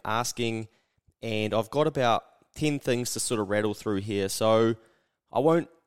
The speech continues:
go too deep on all of them because I'm gonna cover some of these things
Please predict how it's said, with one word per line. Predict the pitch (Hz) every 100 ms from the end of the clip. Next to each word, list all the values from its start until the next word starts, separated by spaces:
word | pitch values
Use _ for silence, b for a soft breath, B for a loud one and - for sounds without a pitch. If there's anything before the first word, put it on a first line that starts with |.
| _ _
go | 123 120
too | - 143 135
deep | 135 135
on | 107 110 107 104 98 - _ _ -
all | 135 156
of | 147
them | 170
because | 143 123
I'm | 113
gonna | 143 143
cover | - 123 117
some | - 120
of | 117
these | 113
things | - 113 113 110 -